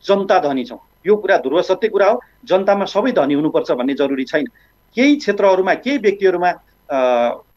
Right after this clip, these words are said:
अतुक सम्पत्ति छ, त्यसलाई विभाजन कसरी, विभाजन उहाँहरूको सम्पत्ति लुट्नुपर्छ, लिनुपर्छ, दिनुपर्छ भन्ने होइन।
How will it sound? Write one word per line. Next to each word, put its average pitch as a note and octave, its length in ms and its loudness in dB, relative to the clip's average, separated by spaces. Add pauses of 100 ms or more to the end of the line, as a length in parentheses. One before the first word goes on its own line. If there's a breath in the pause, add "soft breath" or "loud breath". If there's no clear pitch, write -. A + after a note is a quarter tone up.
अतुक A3 280 0
सम्पत्ति E3 380 0
छ, - 100 -10 (540)
त्यसलाई A#3+ 240 4
विभाजन F#3 460 0
कसरी, G3+ 380 0
विभाजन F#3+ 420 0
उहाँहरूको G3+ 360 0
सम्पत्ति F#3+ 360 -6
लुट्नुपर्छ, G3 520 -4
लिनुपर्छ, F#3+ 480 -4
दिनुपर्छ E3+ 440 -4
भन्ने B2+ 200 -2
होइन। A2 100 -10